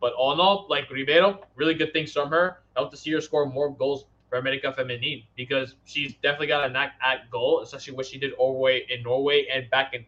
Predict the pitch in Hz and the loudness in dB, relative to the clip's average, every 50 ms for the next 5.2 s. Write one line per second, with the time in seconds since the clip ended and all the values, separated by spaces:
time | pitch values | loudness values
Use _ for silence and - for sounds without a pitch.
0 | - 127 123 135 147 160 185 196 196 - - _ _ _ _ _ _ - - 151 | -2 2 2 4 4 4 2 0 -2 -6 -12 _ _ _ _ _ _ -2 2 4
1 | 147 139 131 127 123 120 - _ _ _ _ _ _ _ _ _ _ _ _ - | 6 6 6 6 4 0 -4 _ _ _ _ _ _ _ _ _ _ _ _ -6
2 | 143 143 - 156 151 147 147 143 - - - 143 139 139 131 131 131 - 139 127 | -6 -4 -2 0 0 0 0 -2 -4 -8 -8 -2 2 2 4 2 2 -2 -8 -12
3 | 131 123 117 131 131 127 127 - - 127 123 120 123 117 117 127 127 123 - 120 | -10 -8 -6 -4 -4 -6 -6 -10 -12 -12 -10 -8 -8 -6 -4 -4 -4 -4 -6 -8
4 | - - 120 113 113 - 117 117 117 113 110 113 120 120 110 110 120 123 123 123 | -6 -4 -4 -4 -4 -4 -4 -4 -6 -6 -6 -8 -8 -6 -6 -4 -4 -4 -6 -8
5 | - 113 113 | -12 -16 -18